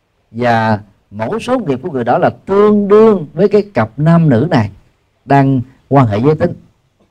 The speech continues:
Cho nên nó, nó, nó hút lẫn nhau và dẫn đến cái tình trạng tái sinh thôi.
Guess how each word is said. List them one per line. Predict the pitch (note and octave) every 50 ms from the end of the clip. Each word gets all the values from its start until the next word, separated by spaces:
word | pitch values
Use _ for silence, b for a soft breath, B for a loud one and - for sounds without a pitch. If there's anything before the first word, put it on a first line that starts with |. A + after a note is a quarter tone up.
| _ _ _ _ _ -
Cho | C3 B2+
nên | C3 B2 A#2 A#2+
nó, | C#3 C#3+ D3+
nó, | D3+ D#3 E3
nó | E3 D#3 D#3 D3+
hút | D3+ - D4+ D4+ - -
lẫn | A#2+ G#2+ C3+
nhau | D3+ C3+ B2 A#2+ A#2
và | G#2 G#2 G2+
dẫn | F#2+ G2 G#2 G2 A#2 C3
đến | C#3+ D3 F3 G3+ A3 A3 B B B B
cái | - D3 D3
tình | A#2+ G#2 G2 G2
trạng | G#2+ G2 F#2+ G2 G#2+ - - _ -
tái | - C#3+ D#3
sinh | - - C3 A2+ A2
thôi. | A2+